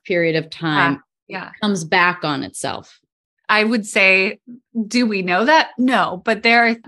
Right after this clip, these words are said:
Speaker 2: totally legit theories that, um, y-, if you bend space-time enough, you could come back around in a loop. How would you do that? We don't know. We, how would you, like, practically do that? We haven't found a way to come back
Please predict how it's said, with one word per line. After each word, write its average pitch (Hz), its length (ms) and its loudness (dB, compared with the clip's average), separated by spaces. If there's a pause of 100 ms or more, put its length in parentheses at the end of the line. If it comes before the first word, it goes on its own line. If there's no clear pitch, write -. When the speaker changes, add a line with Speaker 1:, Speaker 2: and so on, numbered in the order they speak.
Speaker 2:
totally 294 420 2
legit 240 560 -2
theories 185 720 -4
that, 190 540 2 (380)
um, 196 340 -2
y-, 202 160 -14
if 220 140 -4
you 233 120 0
bend 214 600 -2 (280)
space-time 220 680 -2
enough, 208 420 0
you 226 180 0
could 226 220 -6
come 214 380 -6
back 190 260 0
around 175 520 -2
in 196 180 -10
a 175 60 -6
loop. 170 360 -8 (380)
How 240 300 2
would 254 180 0
you 196 160 -2
do 208 340 -2
that? 339 400 0 (240)
We 202 180 -4
don't 175 140 -2
know. 123 220 -6
We, 220 240 -4
how 208 280 -2
would 202 160 -2
you, 185 240 -8
like, 180 220 -6
practically 196 600 -4
do 170 180 -6
that? - 200 -8
We 208 80 -4
haven't 202 280 -8
found 196 340 0
a 175 60 -4
way 180 240 -4
to 170 120 -14
come 175 240 -12
back 160 240 -6